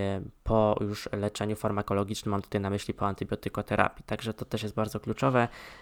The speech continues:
i o tym myślę też, y, trochę powiemy. Także no, farmakologia, y, jest tutaj, y, podstawą, chociaż też są głosy i przekonania o tym, że można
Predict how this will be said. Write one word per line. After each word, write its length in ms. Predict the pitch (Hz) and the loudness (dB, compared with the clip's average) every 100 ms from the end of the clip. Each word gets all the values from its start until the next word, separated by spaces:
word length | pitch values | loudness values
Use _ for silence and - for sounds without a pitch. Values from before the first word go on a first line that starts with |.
| - - | -12 -4
i 80 | |
o 100 | - | -4
tym 180 | 107 110 | 0 0
myślę 300 | 107 104 107 | 0 -2 -4
też, 500 | - 98 98 - - | -2 -4 -4 -6 -4
y, 300 | 104 98 98 - | -4 -2 -4 -4
trochę 200 | 107 107 | -4 0
powiemy. 320 | 104 98 98 | 0 0 -2
Także 320 | 120 120 117 | -4 -2 -4
no, 140 | - 131 | -2 0
farmakologia, 760 | 135 123 123 123 120 117 113 110 - - - 110 110 107 107 | 0 0 2 2 4 4 2 0 -10 -20 -8 -4 -2 0 -2
y, 40 | |
jest 140 | 110 - | -4 -6
tutaj, 280 | - 110 104 - 120 | -2 0 0 -2 -4
y, 40 | |
podstawą, 640 | - - - 139 147 156 151 | -4 -8 2 4 6 4 2
chociaż 400 | - 135 131 - - - - | 0 0 -2 -6 -12 -14 -2
też 160 | - 117 | 0 0
są 180 | 107 104 | -2 2
głosy 340 | 107 110 104 | 2 2 -2
i 60 | 104 | -2
przekonania 560 | 107 - 104 107 104 | -2 0 2 4 2
o 60 | 107 | 2
tym, 160 | 110 | 0
że 140 | 104 101 | 0 4
można 340 | 107 110 104 | 4 4 0